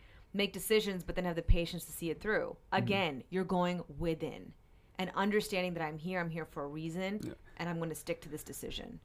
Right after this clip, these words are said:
Speaker 2: And that's the most important thing, I think, in terms of my infinite curiosity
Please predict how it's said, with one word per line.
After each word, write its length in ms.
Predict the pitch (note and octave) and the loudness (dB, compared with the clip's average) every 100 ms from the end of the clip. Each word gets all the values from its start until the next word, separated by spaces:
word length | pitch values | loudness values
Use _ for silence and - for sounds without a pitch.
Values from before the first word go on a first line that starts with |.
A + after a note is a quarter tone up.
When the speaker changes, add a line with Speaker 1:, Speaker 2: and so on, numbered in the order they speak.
| - | 8
Speaker 2:
And 160 | C#3 | 10
that's 200 | C3+ D#3 | 12 10
the 100 | - | 10
most 380 | D3+ A#2 B2+ - | 10 12 10 8
important 480 | A2+ - G#2 F#2+ G2+ | 6 6 4 4 2
thing, 200 | - G#2 | 2 2
I 80 | F#2+ | 2
think, 260 | - G2 G#2 | 2 0 2
in 100 | G2+ | 2
terms 300 | - G#2 G#2+ | 4 2 2
of 220 | G2+ A2 - - - - | -2 -4 -12 -20 -20 -4
my 380 | A#2+ A#2+ A2 A#2+ | 2 6 8 8
infinite 480 | - C3+ C#3+ D3+ C#3 | 8 4 6 4 2
curiosity 840 | - D3+ D3 D3 D3 D3+ D3+ D#3 | 2 4 6 4 2 2 2 2